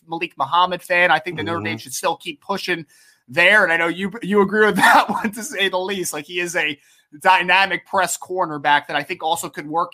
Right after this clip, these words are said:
Speaker 1: inside at nickel, could follow, you know, receivers all
Speaker 2: He'd be
Speaker 1: over
Speaker 2: the
Speaker 1: the
Speaker 2: best
Speaker 1: place.
Speaker 2: corner they've signed in over a decade, in my opinion,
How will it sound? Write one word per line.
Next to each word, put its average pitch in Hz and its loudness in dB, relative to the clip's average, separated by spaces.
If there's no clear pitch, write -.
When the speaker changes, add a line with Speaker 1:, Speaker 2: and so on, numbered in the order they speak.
Speaker 1:
inside 175 0
at 147 -14
nickel, 175 -4
could 131 -14
follow, 175 2
you 170 -12
know, 156 -4
receivers 156 -6
all 156 2
Speaker 2:
He'd 170 2
be 196 2
Speaker 1:
over 160 2
Speaker 2:
the - -6
Speaker 1:
the 123 -4
Speaker 2:
best 139 2
Speaker 1:
place. 175 0
Speaker 2:
corner 135 0
they've 117 -4
signed 117 -2
in 104 -8
over 95 -6
a 85 -12
decade, 92 -8
in 85 -18
my 85 -14
opinion, 82 -20